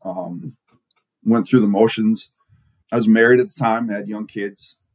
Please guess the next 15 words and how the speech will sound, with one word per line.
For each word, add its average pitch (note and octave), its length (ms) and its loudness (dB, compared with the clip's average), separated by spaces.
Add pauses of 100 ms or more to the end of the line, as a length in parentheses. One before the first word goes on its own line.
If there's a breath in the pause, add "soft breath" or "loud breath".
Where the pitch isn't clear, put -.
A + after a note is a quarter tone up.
(120)
wanted A2+ 340 -2
them A#2 220 -2
to G#2+ 80 -2
know G#2+ 280 -4
God, G2+ 340 -4
wanted G2 280 -12
them G2 180 -16
to F2+ 80 -16
understand F#2+ 500 -10
what E2+ 120 -18
that F2 180 -8
looked F#2 180 -16
like, F2 260 -12
but - 160 -12
didn't, F#2+ 380 -6